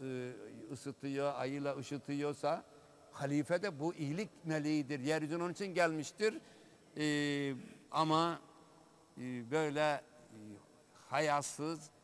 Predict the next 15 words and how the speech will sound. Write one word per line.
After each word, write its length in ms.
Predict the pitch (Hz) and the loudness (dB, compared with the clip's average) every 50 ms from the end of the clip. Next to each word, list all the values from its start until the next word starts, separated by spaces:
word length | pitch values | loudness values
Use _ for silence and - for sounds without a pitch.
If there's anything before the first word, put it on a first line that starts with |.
| - - - - - - - - - - - - 107 104 104 107 110 110 | -20 -20 -20 -20 -20 -20 -20 -20 -20 -20 -18 -18 -16 -16 -16 -18 -8 -2
buğuzlu 760 | 131 165 170 156 151 151 139 117 110 131 143 156 170 170 185 - - - - - - - - - - - - - | 2 4 4 6 4 4 2 0 -2 0 0 2 2 0 -2 -6 -14 -20 -20 -20 -20 -20 -20 -20 -20 -20 -20 -16
ve 400 | 98 110 113 120 151 175 180 165 | -14 -12 -4 2 4 4 4 4
de 280 | 151 156 151 147 127 - - - - | 4 4 4 4 2 -2 -8 -6 -4
emanet 520 | 127 139 143 143 143 143 139 139 135 127 - - - - - - - - | -4 -2 -2 -2 -4 -4 -4 -4 -6 -8 -10 -14 -20 -20 -20 -12 -2 0
duygusu 500 | 165 160 143 123 123 135 - - 143 - | 2 2 2 0 -4 -6 -8 -8 -8 -2
kalmamış 540 | - 143 165 165 147 143 143 143 127 - - - | 2 4 4 4 2 0 -2 -2 -4 -6 -2 2
adamdan 600 | 139 143 147 139 139 143 139 135 131 156 175 180 | 4 4 6 6 4 4 2 0 0 2 2 2
merhamet 840 | 180 175 175 170 160 127 135 143 135 - 104 113 127 123 135 135 135 - - | 0 -4 -6 -8 -6 -2 -2 -2 -2 0 -2 -4 -4 -2 -4 -4 -6 -6 -6
kalmaz. 520 | - 139 139 131 123 123 120 117 113 101 - | -2 0 0 0 0 -2 -4 -4 -6 -6 -4
Allah 300 | 127 135 131 131 120 117 | -2 -2 -2 0 0 0
almışsa 680 | 120 123 120 123 - - - - 139 151 165 160 - - - - - - - - | 0 -2 -2 -4 -6 -4 0 2 4 4 4 2 0 -6 -16 -20 -20 -20 -2 4
acıma, 420 | - 160 170 151 165 180 190 180 160 | 6 6 6 6 4 2 4 2 2
şefkat 580 | - - 196 190 - - - 233 226 - - | 6 6 6 6 6 6 4 4 4 4 2
duygusu 460 | - 214 196 165 170 190 131 185 196 - | 0 0 0 2 0 0 2 2 2 4
kalmaz. 800 | - 185 190 185 180 180 196 226 233 220 180 127 - - - | 6 6 6 6 6 6 6 6 6 6 4 0 -4 -8 -12